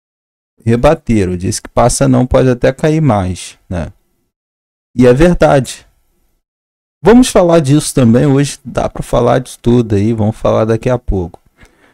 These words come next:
Por que o povo insiste em Baby Doge, todas as concorrentes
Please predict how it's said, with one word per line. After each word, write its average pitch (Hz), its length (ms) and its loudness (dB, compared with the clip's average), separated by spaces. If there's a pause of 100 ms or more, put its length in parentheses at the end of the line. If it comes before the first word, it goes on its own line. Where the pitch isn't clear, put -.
(440)
Por 151 160 4
que - 140 2
o 175 80 2
povo 165 320 2
insiste 160 520 0
em 147 60 0
Baby 139 300 -2
Doge, 135 460 2
todas 120 240 0
as 123 120 -2
concorrentes 123 1040 0